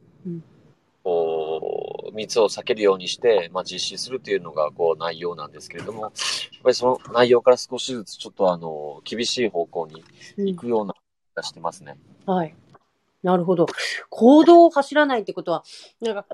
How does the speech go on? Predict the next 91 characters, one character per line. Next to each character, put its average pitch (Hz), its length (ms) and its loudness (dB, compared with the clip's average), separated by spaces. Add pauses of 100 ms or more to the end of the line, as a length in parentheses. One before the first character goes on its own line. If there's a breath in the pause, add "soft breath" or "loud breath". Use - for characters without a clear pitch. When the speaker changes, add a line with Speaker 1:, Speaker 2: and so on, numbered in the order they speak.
Speaker 1:
あ 208 120 0
の、 202 120 0
前、 254 240 4
ど 220 180 -6
な 277 140 0
た 233 100 -4
か 185 140 -8
が 165 100 -4
言 160 80 -6
っ 156 40 -12
て - 80 -18
た 202 100 -4
ん - 20 -10
で 165 60 -12
す - 80 -20
け 156 60 -14
ど、 151 120 -10 (260 soft breath)
書 - 120 -2
き 285 100 -2
止 302 120 4
ま 311 120 2
り 294 100 -4
の 285 140 -4
陸 233 240 -8
上 269 460 -4 (640)
競 262 180 -2
技 233 140 -8
場 247 260 0
で 233 160 0
無 220 160 -2
観 302 240 4
客 196 220 -6
で 175 80 -6
走 185 260 -10
れ 202 80 -4
ば 175 140 -4
い 165 60 -8
い - 20 -12
の 151 80 -14
に 160 60 -16
と 165 120 -20
か 180 120 -8
っ - 20 -10
て - 120 -20
言 175 60 -16
わ 156 80 -10
れ 160 60 -18
て - 60 -20
た 160 100 -18
ん - 20 -16
で 143 60 -20
す - 60 -20
け 139 80 -20
ど、 - 40 -20 (340 soft breath)
ち - 100 -6
ょ - 20 0
っ - 20 -4
と 202 80 -4
シ 202 60 2
ュ-、 190 40 2
Speaker 2:
あ 190 180 2
ー。 - 100 -2
Speaker 1:
シ 254 180 0
ュ 247 60 4
ー 233 40 4
ル 190 120 0
な 151 180 -6 (220)
図 165 100 -10
で 175 140 -6
す - 80 -20
け 156 80 -4
ど 139 80 -8
ね。 170 240 -4 (1300)
Speaker 2:
あ、 131 160 2
そ - 120 -10
れ 156 60 0
は 151 160 6
あ 127 60 2
の、 104 420 -6
え、 110 140 -4
そ - 160 -16
う - 20 -20
い - 20 -20
っ - 40 -18
た 113 80 -2
お 101 60 -8
声 101 260 -2
は 98 180 2
で 92 180 -16
す - 140 -20
ね、 107 180 -10